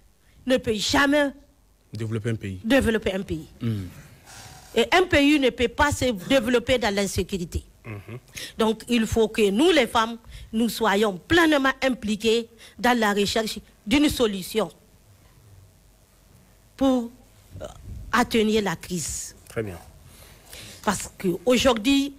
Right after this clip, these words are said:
Speaker 1: si vous dites que les sanctions imposées par l'umoa et la cedeao, ça touche, ça touche plus les femmes, les enfants et les jeunes. Il faut assainir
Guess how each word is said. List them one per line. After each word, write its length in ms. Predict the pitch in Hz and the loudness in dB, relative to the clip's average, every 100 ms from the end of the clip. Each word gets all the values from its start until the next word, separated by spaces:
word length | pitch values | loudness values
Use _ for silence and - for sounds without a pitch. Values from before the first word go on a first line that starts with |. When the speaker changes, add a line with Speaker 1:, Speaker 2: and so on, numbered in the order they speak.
| - _ _ | -20 _ _
Speaker 1:
si 300 | - - 339 | -10 2 2
vous 180 | 311 277 | 2 -2
dites 280 | 208 254 - | -2 -4 -2
que 100 | 233 | -2
les 180 | 196 185 | -2 0
sanctions 600 | - 302 - 320 262 - - | 2 2 2 2 2 0 0
imposées 560 | 311 233 254 208 190 - - - - - | 0 2 0 0 -4 -6 -12 -10 -12 0
par 140 | 330 | 2
l'umoa 460 | 262 254 285 269 277 233 | 4 4 4 4 4 2
et 80 | 294 | 2
la 140 | 277 233 | 2 2
cedeao, 640 | 240 220 208 214 233 233 - - - | 0 0 2 4 2 0 -8 -20 -6
ça 200 | - 233 | 0 0
touche, 300 | 233 262 - - _ 226 - | 0 -6 -6 -16 _ -8 -2
ça 140 | 320 | -2
touche 320 | - 381 - | 2 0 0
plus 520 | - - 453 480 - - - - | -6 2 2 2 -2 -16 -20 -4
les 160 | 262 254 | 0 0
femmes, 440 | - - 330 330 330 - - | 0 2 2 2 -4 -20 -4
les 260 | 262 277 254 | 2 2 2
enfants 340 | 254 - 302 - | 2 0 -2 2
et 40 | 349 | 2
les 140 | 247 | 2
jeunes. 220 | 220 185 - _ - - - - - - - - | 0 -4 -10 _ -20 -20 -20 -20 -20 -20 -20 -6
Il 100 | 247 | -4
faut 200 | - 285 285 | 0 0 0
assainir 600 | 226 247 262 254 269 277 | -2 0 2 2 2 0